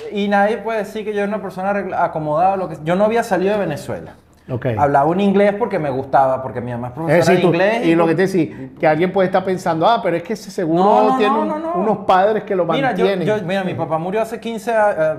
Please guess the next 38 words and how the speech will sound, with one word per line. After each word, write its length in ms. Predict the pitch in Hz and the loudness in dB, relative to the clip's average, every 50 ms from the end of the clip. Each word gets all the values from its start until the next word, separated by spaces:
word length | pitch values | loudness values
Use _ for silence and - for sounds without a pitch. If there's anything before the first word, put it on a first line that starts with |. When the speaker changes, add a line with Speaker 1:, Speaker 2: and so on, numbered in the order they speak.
| 120 113 175 | -8 -12 -12
Speaker 1:
uf, 260 | 226 - - - 143 | -12 -12 -14 -18 -20
hace 220 | 139 - - 170 | -16 -10 -6 -4
veinte 360 | 165 170 180 185 180 190 196 | -2 -2 -2 -4 -2 0 2
años 320 | 185 180 175 170 180 180 160 | 2 2 2 0 -4 -6 -8
prácticamente. 720 | - 156 147 147 170 156 160 156 170 180 190 202 196 220 202 - - - - _ _ _ _ _ _ _ - 95 | -8 -10 -10 -8 -6 -4 -4 -4 -2 -4 -4 -6 -6 -8 -12 -14 -20 -20 -20 _ _ _ _ _ _ _ -20 -20
O 40 | 101 | -6
sea, 180 | - 143 131 123 | -2 0 0 0
no, 180 | 123 120 143 | 0 0 -2
<laughs> 80 | - - | 0 2
no, 100 | 190 196 | 4 4
no 180 | 185 185 - - | 6 4 4 2
es 180 | 214 202 - | 0 0 0
el 140 | 190 196 185 | 0 -2 0
caso. 420 | - 185 165 156 156 - - - - - - - - | 2 2 2 2 2 -2 -6 -12 -14 -16 -20 -20 -20
Speaker 2:
Sí, 180 | - - - 147 | -12 -8 -6 -2
sí, 140 | 131 165 165 | 0 2 2
Speaker 1:
Y 40 | 165 | 2
Speaker 2:
sí. 60 | 165 | 2
Speaker 1:
de 120 | 160 170 165 | 2 2 2
lo 160 | 165 165 170 | 4 4 4
otro, 240 | 175 175 - 220 226 | 2 2 0 0 -2
me, 140 | 196 170 156 | -2 -2 -4
bueno, 400 | 135 127 127 139 170 196 196 170 139 131 131 - | -2 0 2 2 2 2 0 -4 -6 -8 -8 -6
conozco 380 | 147 139 147 147 - - 180 | -4 -4 -4 -4 -6 -4 -4
gente 320 | 165 165 175 180 175 208 185 | -4 -4 -4 -6 -6 -4 -4
que 80 | 190 | -4
me 300 | 175 147 127 139 143 143 | -6 -6 -8 -8 -6 -4
ha 100 | 135 131 | -4 -2
tendido 300 | 131 156 156 156 160 170 | -2 -2 -2 -2 -2 -2
una 140 | 175 180 175 | 0 -2 -2
mano, 260 | 160 156 160 180 175 | 0 0 0 0 0
etcétera, 380 | 147 131 - 180 170 190 180 147 120 | -2 -4 -4 -4 -2 -2 -2 -2 -4
pero 140 | 135 135 143 | -4 -6 -2
no, 240 | 165 202 196 196 - | -2 -2 -2 -2 0
pero 200 | 196 190 190 190 | 2 4 4 4
es 120 | 190 190 208 | 4 4 4
al 100 | 214 226 | 2 0
revés. 540 | 214 208 196 208 262 254 208 - - - | 0 -2 -2 -2 -2 -2 -4 -6 -10 -16